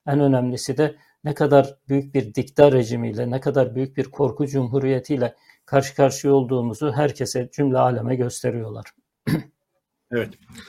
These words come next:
Speaker 2: Ben birkaç başlık paylaşayım dilerseniz. Ondan sonra tekrar sizin gündeminize de dönelim.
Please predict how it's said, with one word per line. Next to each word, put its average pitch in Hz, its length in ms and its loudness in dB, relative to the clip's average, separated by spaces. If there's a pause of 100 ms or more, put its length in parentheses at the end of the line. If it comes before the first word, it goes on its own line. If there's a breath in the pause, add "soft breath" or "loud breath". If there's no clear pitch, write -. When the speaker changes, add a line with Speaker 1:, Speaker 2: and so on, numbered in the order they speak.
(260 loud breath)
Speaker 2:
Ben 135 260 0
birkaç 127 360 -2
başlık 147 380 -2
paylaşayım 139 520 0
dilerseniz. 120 540 0
Ondan 117 240 -2
sonra 113 240 -4
tekrar 107 360 -2
sizin 104 220 -6
gündeminize 107 560 0
de 104 120 2
dönelim. 104 380 0